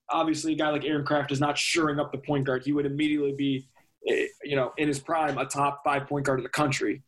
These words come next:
right? So Aaron Kraft is the initial answer, but Jae'Sean Tate, you put him on this team,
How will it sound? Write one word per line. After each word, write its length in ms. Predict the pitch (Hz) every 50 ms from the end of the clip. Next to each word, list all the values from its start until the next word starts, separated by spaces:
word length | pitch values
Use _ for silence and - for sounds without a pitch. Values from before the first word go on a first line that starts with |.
| - - - _ _ -
right? 240 | 139 139 139 139 135
So 340 | - 147 139 131 127 127 - _ - - _ _ _ _ _ _ _ _ _ _ _ -
Aaron 220 | 170 196 208 -
Kraft 320 | - 185 180 170 151 -
is 80 | 151 135
the 160 | 151 156 151
initial 380 | 151 147 151 160 147 - 156 151
answer, 240 | 147 139 139 143 135
but 340 | - 147 143 139 143 - - - _ _ _ _ _ _ _ _ _ _ - - - _ _ _ _ - -
Jae'Sean 560 | 156 180 - - - 240 233 196 180 160 139
Tate, 500 | - - 175 170 151 - - - - - - - - _ _ _ _ - - - _ _ _ _ _ _ _ _ _ _ _ _ -
you 160 | 151 170 196
put 200 | 196 - 226 220
him 160 | 190 202 208 196
on 140 | 180 170
this 200 | 165 175 170 -
team, 440 | - - 170 156 143 131 131 131 131